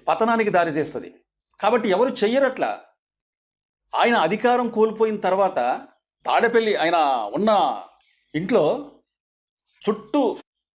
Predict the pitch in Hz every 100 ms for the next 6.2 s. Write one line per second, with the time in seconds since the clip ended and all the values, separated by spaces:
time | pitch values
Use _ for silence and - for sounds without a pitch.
0 | _ _ - 175 220 226 220 190 190 151
1 | 139 165 - 180 190 208 202 185 202 180
2 | 147 180 208 156 131 180 208 202 170 160
3 | - - _ _ 214 233 220 208 240 220
4 | 220 196 165 175 147 185 226 220 196 202
5 | 202 202 156 208 202 190 185 180 - 147
6 | 165 185